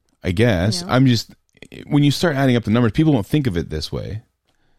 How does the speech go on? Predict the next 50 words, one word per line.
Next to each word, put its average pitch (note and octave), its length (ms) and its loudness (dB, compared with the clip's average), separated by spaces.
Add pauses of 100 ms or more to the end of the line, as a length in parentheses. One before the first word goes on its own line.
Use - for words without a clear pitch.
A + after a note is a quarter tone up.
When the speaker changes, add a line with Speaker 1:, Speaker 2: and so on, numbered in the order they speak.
(120)
Speaker 1:
They C3+ 80 0
don't C#3 140 0
think C#3 160 2
of A#2 80 2
it F#2+ 80 -2
from F#2+ 160 0
the F2+ 60 2
business F2 340 0
perspective. A2 600 -2
They F#2+ 120 2
don't G#2 160 2
think A2 180 2
of E2+ 120 -2
it E2 100 2
as, D#2+ 440 -2 (920)
"Oh G#2 60 -2
my F2 120 4
God, E2 380 2
that F2+ 160 2
doctor's E2+ 380 -2
taking G#2 300 -4
care D2+ 260 -4
of F2+ 220 -4 (640)
eight F2+ 240 -2
thousand D#2+ 380 -2
people D#2+ 400 0
in D#2 100 -2
his E2+ 140 -2
practice C3 400 0
with F2+ 180 -2
two E2+ 260 -2
doctors," D#2+ 640 -4 (120)
right? F2+ 320 -2 (560)
And B2 140 2
then C3 100 2
when A#2+ 100 6
you A#2+ 100 6
come B2+ 200 2
into, D3 200 2 (220)
as F2+ 140 -2
a E2 100 -2 (200)
patient, F2 460 0
you F2+ 80 -2
come G2+ 180 0
into F2+ 120 2
the F2 60 2
office G2+ 460 -2
and F2+ 120 0
you F2+ 100 2
see F2 380 0